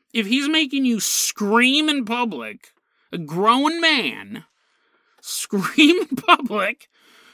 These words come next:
what else could he have done? Eventually, I stopped seeing the blue boy. I really should look up, I'm, I'm gonna find that street, 'cause it's, I will have to be in the cold here for a second, 'cause I, it's not fair. Let me see if I can pull it up here real quick.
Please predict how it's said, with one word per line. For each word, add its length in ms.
what 120
else 200
could 140
he 100
have 120
done? 220
Eventually, 580
I 100
stopped 380
seeing 420
the 100
blue 240
boy. 340
I 60
really 240
should 160
look 180
up, 140
I'm, 220
I'm 120
gonna 140
find 340
that 140
street, 440
'cause 160
it's, 160
I 140
will 240
have 180
to 80
be 160
in 120
the 80
cold 340
here 160
for 180
a 60
second, 380
'cause 260
I, 100
it's 240
not 240
fair. 300
Let 140
me 80
see 160
if 100
I 80
can 120
pull 220
it 60
up 140
here 120
real 160
quick. 380